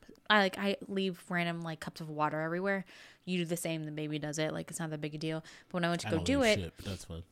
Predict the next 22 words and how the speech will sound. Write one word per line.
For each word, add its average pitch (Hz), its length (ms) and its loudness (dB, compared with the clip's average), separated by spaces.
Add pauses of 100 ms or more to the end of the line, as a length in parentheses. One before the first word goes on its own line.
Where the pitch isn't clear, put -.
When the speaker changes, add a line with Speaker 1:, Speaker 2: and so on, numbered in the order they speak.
(260)
Speaker 1:
that's - 160 2
a 185 40 -4
fucking 156 400 0
lie, 156 240 4
you 156 200 2
liar. 294 1040 12
Speaker 2:
<laughs> - 60 -8 (680)
Speaker 1:
Uh, 196 560 10 (220)
that, 202 180 6 (460)
I 196 60 6
was 196 80 4
just 190 120 -2
thinking 185 180 2
of, 160 80 -4
like, 165 200 0
Elle 165 180 4
Woods 156 300 0
and 151 240 -4 (360)
Legally 160 260 2
Blonde, 156 260 -4
which, - 180 -10 (220)
anyways, 156 340 -4